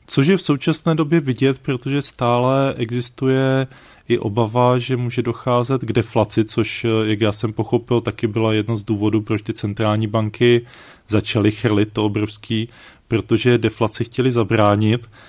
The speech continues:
ačkoliv, eh, já vždycky říkám, že deflace z pohledu spotřebitele vypadá na první pohled mnohem příjemněji než inflace, protože si každý druhý den může koupit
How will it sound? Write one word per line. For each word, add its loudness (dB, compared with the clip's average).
ačkoliv, 2
eh, 2
já 0
vždycky -8
říkám, -4
že 0
deflace 0
z -20
pohledu 2
spotřebitele 0
vypadá 2
na -2
první -2
pohled 0
mnohem 0
příjemněji 2
než 0
inflace, 2
protože -4
si 2
každý 0
druhý 0
den 2
může -2
koupit 2